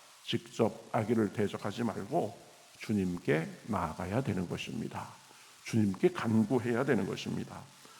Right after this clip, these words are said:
우리의 의가 있든 없든 우리 중심으로 생각하면서 나아가고 기죽는 것이 아니라 주님의 사랑과 도움을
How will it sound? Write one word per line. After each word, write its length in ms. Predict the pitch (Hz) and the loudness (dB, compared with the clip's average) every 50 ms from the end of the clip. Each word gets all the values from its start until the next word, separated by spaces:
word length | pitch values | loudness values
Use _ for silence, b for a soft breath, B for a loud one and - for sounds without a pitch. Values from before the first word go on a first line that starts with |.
| B B B - | B B B 6
우리의 520 | 123 127 123 127 131 135 131 120 - - - | 8 8 10 10 10 8 8 6 4 2 2
의가 500 | 135 131 131 135 131 135 131 123 123 - - | 4 6 6 6 4 4 2 2 2 -2 0
있든 400 | - 139 139 - - 156 143 139 - | 0 0 0 0 -2 -2 -2 0 2
없든 500 | - 104 - - - 165 147 110 95 92 - - B B B B B B B - | 0 0 0 2 4 4 4 4 2 -2 -6 -14 B B B B B B B 2
우리 420 | - 123 139 165 202 226 196 135 | 4 6 6 6 6 4 4 2
중심으로 580 | - - 123 120 120 - 135 127 127 131 127 117 | 4 6 6 6 6 6 6 4 6 6 4 2
생각하면서 1120 | 113 - - 143 131 117 - 131 107 98 98 98 - 101 92 92 127 180 202 - - - - - - - - - | 0 0 0 0 0 0 0 0 2 2 2 2 2 2 2 4 4 4 2 0 -4 -10 -18 -20 -20 -20 -8 -2
나아가고 960 | 120 110 101 98 98 95 90 95 95 92 - 139 117 90 - - - - - - | 0 2 2 2 2 0 0 -2 -2 2 4 4 4 4 2 -4 -10 -18 -10 -4
기죽는 480 | - 120 95 110 107 101 98 95 95 | -4 -2 0 2 2 4 4 2 2
것이 380 | 92 95 98 - - 101 98 - - | 0 -2 -4 -4 -4 -4 -4 -2 -2
아니라 520 | - 110 95 98 95 90 101 - 175 302 311 - B B B B B B B B | 0 0 0 0 -2 -2 -2 -2 -4 -4 -4 -8 B B B B B B B B
주님의 540 | - - 104 101 98 95 95 92 - - - | -4 0 2 4 4 4 2 0 -2 -4 -8
사랑과 640 | - - - 135 127 117 107 104 107 151 180 196 214 - - - - - - - - - | -8 -6 -2 0 2 2 2 2 2 2 2 2 0 -4 -10 -16 -20 -20 -20 -20 -10 0
도움을 600 | - 107 101 95 90 90 90 110 160 202 226 | 4 4 6 6 4 4 4 6 6 6 4